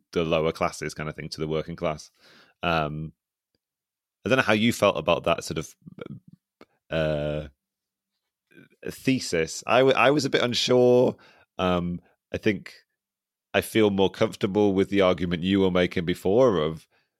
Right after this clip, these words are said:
um, uh, the po-, the political worthwhileness of, uh, telling people that, um,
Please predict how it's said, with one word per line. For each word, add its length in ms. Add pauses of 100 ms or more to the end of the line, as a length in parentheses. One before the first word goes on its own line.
(260)
um, 360 (1400)
uh, 600 (360)
the 60
po-, 280
the 200
political 580
worthwhileness 1120
of, 440 (680)
uh, 600 (1500)
telling 380
people 480
that, 600 (640)
um, 440